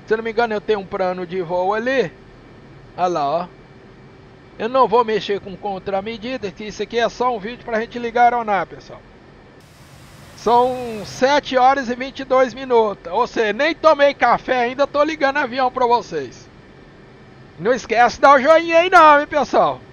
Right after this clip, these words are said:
São sete horas da manhã, filho. Sete horas da manhã eu fazendo vídeo pra vocês.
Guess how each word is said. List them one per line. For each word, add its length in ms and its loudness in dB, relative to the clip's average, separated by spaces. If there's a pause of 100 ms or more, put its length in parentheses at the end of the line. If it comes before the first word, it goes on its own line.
(260)
São 220 0
sete 480 2
horas 260 4
da 120 4
manhã, 420 2
filho. 280 -14 (600)
Sete 460 -2
horas 220 2
da 120 2
manhã 280 2
eu 100 6
fazendo 440 -2
vídeo 280 -8
pra 140 0
vocês. 600 -4